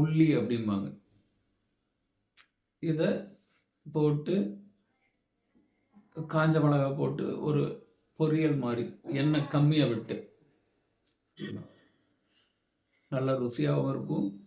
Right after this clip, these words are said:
சிறுநீரகங்கள் அதிகமா எப்பவுமே உங்களுக்கு புதுசாவே இருக்கும் சிறுநீரகங்கள். அதே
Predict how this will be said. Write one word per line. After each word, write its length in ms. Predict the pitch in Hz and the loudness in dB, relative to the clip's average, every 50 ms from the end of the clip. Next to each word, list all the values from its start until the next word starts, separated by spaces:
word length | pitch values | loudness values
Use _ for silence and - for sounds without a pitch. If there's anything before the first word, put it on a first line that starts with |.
| _ _ _ _ _ _ _ _ _ - - | _ _ _ _ _ _ _ _ _ -14 -6
சிறுநீரகங்கள் 800 | - 143 143 151 165 160 151 147 139 139 139 139 143 151 202 202 - - | -2 0 2 2 2 2 2 2 2 0 0 0 -2 -2 -2 -4 -6 -10
அதிகமா 640 | - 123 123 120 123 131 135 143 143 147 202 202 - - - - - _ _ - - _ _ _ - - - - _ _ _ _ _ _ _ _ _ _ _ _ _ _ - | -10 -10 -8 -8 -6 -6 -4 -2 0 0 0 0 0 -2 -6 -10 -18 _ _ -20 -20 _ _ _ -20 -20 -20 -20 _ _ _ _ _ _ _ _ _ _ _ _ _ _ 0
எப்பவுமே 540 | 147 160 165 165 - 190 185 180 175 170 160 - - 143 | 4 4 4 4 4 2 2 2 2 2 2 2 2 0
உங்களுக்கு 380 | 139 135 123 117 107 113 101 98 - - - _ _ _ - - _ _ _ _ _ _ 240 233 233 - - _ _ _ _ _ _ _ _ _ - _ _ - - - - _ _ _ _ _ - - - - - - - - _ _ _ - - - | 0 0 0 -2 -4 -4 -8 -8 -10 -14 -20 _ _ _ -20 -20 _ _ _ _ _ _ -20 -20 -20 -20 -20 _ _ _ _ _ _ _ _ _ -20 _ _ -20 -20 -20 -20 _ _ _ _ _ -20 -20 -20 -20 -20 -20 -20 -20 _ _ _ -16 -10 -4
புதுசாவே 520 | - 160 160 160 - - 147 147 147 160 151 127 | 0 4 4 4 4 4 2 2 2 2 2 2
இருக்கும் 360 | 107 104 101 101 - - - - _ _ _ _ - | 2 0 -2 -4 -8 -14 -20 -20 _ _ _ _ -12
சிறுநீரகங்கள். 640 | - 120 120 117 113 110 110 107 104 104 - - - - _ _ _ _ _ _ _ _ _ _ _ _ _ _ _ _ _ _ _ _ _ _ _ _ - | -10 -8 -8 -8 -10 -10 -10 -10 -10 -12 -12 -14 -20 -20 _ _ _ _ _ _ _ _ _ _ _ _ _ _ _ _ _ _ _ _ _ _ _ _ -6
அதே 260 | 139 139 156 175 | -4 -2 -2 -2